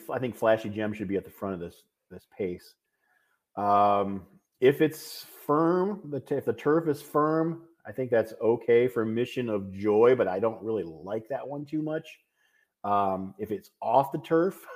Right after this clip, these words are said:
<laughs> I'm gonna go with the one, but I don't think, like you said, I don't think it's gonna rain enough where it's gonna be off the turf. But the most logical here is probably Cairo Consort. But as opposed to the first race in this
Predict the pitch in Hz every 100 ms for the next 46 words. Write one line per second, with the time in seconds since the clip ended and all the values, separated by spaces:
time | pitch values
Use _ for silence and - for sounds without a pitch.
0 | - - - - 113 - 123 107 107 117
1 | 107 98 90 90 117 120 92 101 101 -
2 | 101 - 101 95 101 90 98 107 104 92
3 | 90 80 92 98 85 85 95 - 95 82
4 | 73 80 - _ 78 85 - _ _ _
5 | _ _ _ 123 117 113 143 165 214 214
6 | 151 131 120 113 107 120 107 98 - 113
7 | 101 92 - 107 104 98 - 101 110 -
8 | 139 143 - - _ _ _ _ _ -
9 | 110 107 107 - 117 123 120 120 - 147
10 | 147 147 143 - 131 110 - 180 170 -
11 | 120 113 107 104 - 107 101 101 95 -